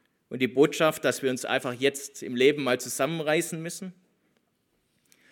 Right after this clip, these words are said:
Oder ist Ewigkeit wirklich die radikale Hoffnung, die uns hilft, unsere Trauer, unseren Schmerz zu durchleben? Gott wird abwischen alle Tränen von unseren Augen.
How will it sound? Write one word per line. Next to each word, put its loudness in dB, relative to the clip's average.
Oder 8
ist 0
Ewigkeit 2
wirklich 0
die 0
radikale 0
Hoffnung, 0
die 4
uns 0
hilft, 2
unsere -4
Trauer, 2
unseren -4
Schmerz -4
zu -4
durchleben? -4
Gott 2
wird -2
abwischen -2
alle 0
Tränen 0
von -8
unseren -8
Augen. -10